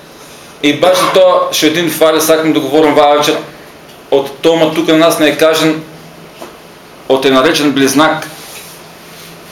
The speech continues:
Ние го знаем като неверен Тома. Защо трябва една епизода от живота, един момент от живота да те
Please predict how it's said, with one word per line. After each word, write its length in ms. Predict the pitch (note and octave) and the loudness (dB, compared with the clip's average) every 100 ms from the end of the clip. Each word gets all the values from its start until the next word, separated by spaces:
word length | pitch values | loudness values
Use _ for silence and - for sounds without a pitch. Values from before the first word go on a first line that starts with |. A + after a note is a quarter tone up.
| - - | -20 -2
Ние 160 | C#3 D#3 | 0 2
го 100 | C#3 | 2
знаем 280 | D#3 D#3+ D#3 | 0 0 -2
като 160 | C#3 | -2
неверен 420 | D3+ D3 D3 C3+ | 0 2 2 0
Тома. 260 | C3 A2+ F#2+ - - G3+ E3 D3+ - - - - F#3 - - - - - - - - - | 0 -2 -2 -10 -14 -12 -12 -14 -20 -20 -20 -20 -20 -18 -20 -20 -20 -20 -20 -20 -20 -18
Защо 300 | A2+ C3 F#3 | -6 -2 0
трябва 420 | G#3 A3 G#3+ G#3+ G3 - - - | 2 2 2 2 0 -6 -8 -2
една 320 | D#3 D#3+ G3+ G3+ | 0 2 2 0
епизода 360 | F3+ D3+ F#3 E3 | 0 0 2 0
от 120 | D#3 | 0
живота, 320 | C#3 D3 - - - - - - - - - - - - | 0 0 -2 -8 -16 -20 -20 -20 -18 -20 -20 -20 -12 -2
един 340 | C#3 F#3+ G3+ | 0 0 0
момент 400 | F#3 F3+ F3 D#3+ | 0 0 0 0
от 80 | D3 | -2
живота 360 | A#2+ B2 D#3 - - | -2 0 0 -2 -4
да 180 | D3 | -2
те 60 | D3+ | -2